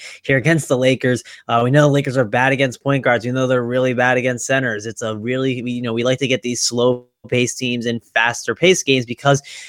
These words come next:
there's just more fantasy, uh, you know, possessions for them. With m-, more possessions, that comes to more points than normal. So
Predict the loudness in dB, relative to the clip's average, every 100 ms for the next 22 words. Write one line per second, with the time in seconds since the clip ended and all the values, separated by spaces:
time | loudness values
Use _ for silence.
0 | 0 2 2 2 0 2 0 0 -2 -6
1 | -4 0 0 -2 -4 -4 0 0 0 -2
2 | 0 4 6 4 0 -4 -2 -2 -2 -2
3 | 0 0 -2 -2 -2 -2 -4 -6 -4 -4
4 | -2 2 2 2 -2 -2 -2 -4 -4 -6
5 | -2 -2